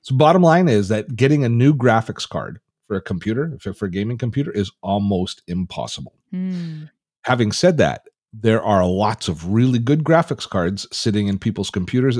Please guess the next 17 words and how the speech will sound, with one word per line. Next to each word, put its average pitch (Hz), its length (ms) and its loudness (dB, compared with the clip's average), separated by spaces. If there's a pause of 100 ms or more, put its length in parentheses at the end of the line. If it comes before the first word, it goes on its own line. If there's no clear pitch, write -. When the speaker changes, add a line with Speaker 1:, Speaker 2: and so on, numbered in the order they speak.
(100)
Speaker 1:
in 104 140 -2
the 92 180 2
used 143 760 4
marketplace 123 920 0 (420)
for 104 160 -2
Radeon 117 1040 2
and 85 300 -4 (120)
GeForce 110 600 0
and 95 100 -4
all 107 180 0
of 120 60 2
these 113 180 2
different 107 320 -6
cards 95 460 -2
is 104 300 0 (120)
exploding. 127 1400 0
Speaker 2:
Really? 269 1160 -4